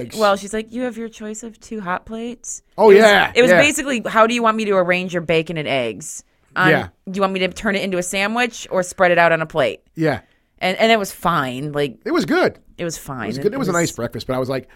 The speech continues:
Speaker 2: And then
Speaker 1: and
Speaker 2: they
Speaker 1: when
Speaker 2: had,
Speaker 1: she
Speaker 2: like,
Speaker 1: had
Speaker 2: a little
Speaker 1: explained that to us, 'cause I'm like, "What the hell are you talking about? Like, where's the menu at? I wanna s-, where's the menu at? And what's going on?" And she's like, "Well, no, this has been changed around. It's a bed and breakfast
Speaker 2: Well, it
Speaker 1: now."
Speaker 2: seemed like, and even when we got in there, it just seemed like a ghost town. So I was like, "Oh,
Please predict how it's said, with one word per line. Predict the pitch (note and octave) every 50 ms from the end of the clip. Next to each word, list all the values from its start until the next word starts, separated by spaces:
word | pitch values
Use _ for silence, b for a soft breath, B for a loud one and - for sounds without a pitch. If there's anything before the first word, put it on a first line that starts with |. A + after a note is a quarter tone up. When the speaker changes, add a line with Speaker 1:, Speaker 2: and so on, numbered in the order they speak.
| b b b b
Speaker 2:
And | b G#3+
then | G#3+ A3
Speaker 1:
and | G#3+
Speaker 2:
they | G#3 G#3
Speaker 1:
when | A#3
Speaker 2:
had, | G3+ G3
Speaker 1:
she | F#3+
Speaker 2:
like, | -
Speaker 1:
had | - -
Speaker 2:
a | B3
little | F#3 F3+ F3
Speaker 1:
explained | B3+ C#4+ E4+ F#4 F#4+
that | C4+ - -
to | G3+ F#3+
us, | -
'cause | E3 G#3+
I'm | G#3+
like, | G#3 G3
"What | A3+ D#4+ -
the | E4
hell | C#4 D#4+
are |
you | E4 C4
talking | - C4 C#4+ D#4+ D#4+ D4
about? | F#3+ F3+ D#3 C#3+
Like, | D#3 - -
where's | - F#3+ G#3+ B3 A#3+
the | C4+
menu | C4 C#4 E4 F4+ E4+ C4+ F#3+ D#3
at? | C#3 C3+
I | D#3
wanna | F#3 A#3 B3+
s-, | G3+ - - B B B B B B
where's | D3+ G#3+ B3+ A#3
the | D#4+
menu | D4 C#4+ C4 G#3+ G#3 G#3 G3 F#3
at? | F3 E3+ G3+ C#4+ C#4
And | A#3 F#3+ E3+ D#3+ C#3+ C#3 - b b b b b b b - G3+
what's | G3+ G#3+ A3+ G#3+ -
going | C#4 C4+ C#4 D4
on?" | F4 F#4 F4 A#3+
And | F#3+ D#3+ -
she's | F3 E3
like, | E3 D#3
"Well, | D#3+ F3
no, | F3+ A#3 G#3+ D3+
this | E3 E3+ - -
has | D3+ C3 C3
been | C#3+ D#3+ C#3
changed | - - E3+ D3 C3 A#2
around. | E3 G#3+ A3+
It's | - -
a | A#2+
bed | G#2+ D3 C#3 B2
and | A#2+ G#2+
breakfast | B2 G3 G3+ - G#3+ B3+
Speaker 2:
Well, | C4
it | B3
Speaker 1:
now." | -
Speaker 2:
seemed | - - - D#4 G#4+ B4 A#4
like, | G4 D4+ C4 -
and | A3+ G#3+ A3+ A#3 A#3
even | A#3+ A#3+ C4 C4+
when | B3+ A#3+ A3+
we | A#3 A3
got | G3 - A3 A3+ A3 G#3+
in | B3 D#4 F#4
there, | F#4+ F#4 D#4+
it | G3 D#3
just | F3 E3+ -
seemed | - E3+ E3+
like | E3 D#3+
a | D#3+
ghost | - - E3+ D#3+ D#3 D#3 -
town. | - E3+ D#3+ D3 C3+ B2+ C#3 C3+
So | - E3+
I | E3+
was | D#3+ E3+
like, | E3+ D#3+ D#3+ D#3 B2+
"Oh, | C3+ D#3+ A3 C4+ D4